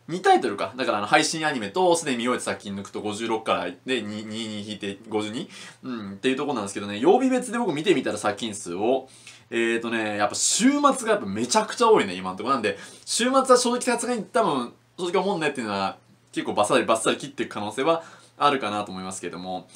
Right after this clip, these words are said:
えー、月曜ですね。まあ、見る、僕は見る曜日ね。<laughs> なんかこの放送日とかちょっとあの、若干違うとこあるかもしれない。月曜九で、火曜四、水曜一、木曜九、金曜八、土曜十、日曜十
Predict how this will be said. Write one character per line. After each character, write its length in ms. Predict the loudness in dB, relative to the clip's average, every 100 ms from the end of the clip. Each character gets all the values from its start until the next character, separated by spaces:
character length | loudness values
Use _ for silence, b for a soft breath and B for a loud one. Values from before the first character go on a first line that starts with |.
| B -8
え 540 | -2 0 0 0 -2
ー、 40 | 0
月 320 | 0 -2 -2
曜 180 | 2 2
で 80 | 0
す 100 | -6
ね。 260 | -6 -6
ま 260 | 0 0 0
あ、 120 | -6
見 200 | -4 0
る、 140 | 0
僕 200 | 0 4
は 60 | 4
見 120 | 4
る 120 | 0 2
曜 220 | 4 2
日 60 |
ね。 120 | 0 -4 -10 -8 -10 -8
<laughs> 420 | -10 -8 -10 -4
な 80 | 0
ん 40 |
か 60 | 0
こ 60 |
の 40 | 4
放 200 | 6 6
送 240 | 6 4
日 80 | 4
と 80 | 0
か 80 |
ち 60 | 0
ょ 20 |
っ 20 |
と 140 | 2 0
あ 20 |
の、 120 | 0
若 180 | 0 0
干 200 | 0 -2
違 100 | 2
う 40 | 2
と 60 |
こ 60 | 4
あ 40 |
る 40 | 2
か 40 |
も 20 |
し 20 | 0
れ 60 |
な 60 | -6
い。 20 |
月 280 | -2 0 4
曜 140 | 2
九 280 | 2 0 0
で、 100 | 0
火 160 | 4 6
曜 200 | 8 6
四、 260 | 4 0 -6 B B -8
水 220 | -4 4
曜 160 | 6 4
一、 340 | 0 -4 -2
木 260 | -2 -2 4
曜 160 | 4
九、 280 | 4 2 2
金 180 | 0 0
曜 140 | 2
八、 300 | 2 0 -2
土 120 | 4 8
曜 160 | 8
十、 320 | 4 0 0 -2
日 240 | -6 2
曜 80 | 2
十 140 | 2